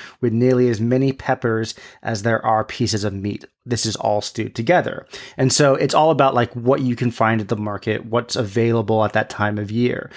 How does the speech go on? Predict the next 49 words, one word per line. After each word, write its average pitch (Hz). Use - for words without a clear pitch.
And 117
I 113
think 117
paella, 113
it's 107
all 110
about 104
what's 104
fresh, -
what 113
they 113
can 113
get. 107
I -
mean, 113
I 110
know 117
with 110
paella, 113
people 120
used 110
to 120
go 110
from 110
town 104
to 101
town 107
asking 107
for 101
donations. 107
And 107
so 101
it's -
all 104
about 104
what 107
people 98
had 95
to -
spare. -
And 123
I 117
think 123
that's 127
the 123
root 110
of 98
this 104
initial 104